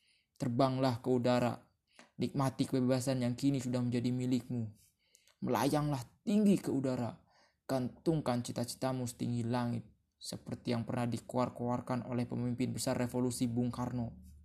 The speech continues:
Burung perkutut di dalam sangkar itu terkejut. Matanya melotot. Ia mundur mendengar suara majikannya,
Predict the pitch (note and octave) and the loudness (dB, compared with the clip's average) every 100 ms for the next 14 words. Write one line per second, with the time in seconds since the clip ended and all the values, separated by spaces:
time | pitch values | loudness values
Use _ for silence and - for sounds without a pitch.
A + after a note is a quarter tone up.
0 | - - - - - - - - - - | -20 -20 -18 -18 -16 -18 -18 -18 -18 -18
1 | F#3 - - - - - - - - - | -20 -20 -20 -20 -20 -20 -20 -20 -20 -20
2 | - - B2 A#2 A#2 A2+ - A#2 B2 A#2+ | -20 -10 -2 2 2 0 -2 -4 -2 0
3 | A#2 A2+ - A#2 A2+ A2 A2+ A2+ A#2 A#2+ | 2 2 0 2 2 0 -2 0 0 -2
4 | A#2 C3+ B2 C3+ B2+ C3 B2 - _ _ | -2 -2 -2 -4 -2 -2 -4 -10 _ _
5 | _ _ _ _ _ _ _ C3+ B2 B2 | _ _ _ _ _ _ _ -4 -4 -2
6 | B2 C3 B2+ B2 A#2+ - B2+ A#2+ - _ | -2 0 0 0 -2 0 -2 -2 -10 _
7 | _ _ _ _ _ _ _ _ _ B2 | _ _ _ _ _ _ _ _ _ -4
8 | A#2 A#2 A#2+ A#2+ A#2+ A#2 D3 D3 B2 A#2+ | 0 2 2 0 0 2 2 2 2 2
9 | A#2 - A2+ A#2 A#2 A2+ A#2 A#2 A2+ A#2+ | 0 -2 0 0 0 0 -2 -2 -2 -2
10 | B2+ | -4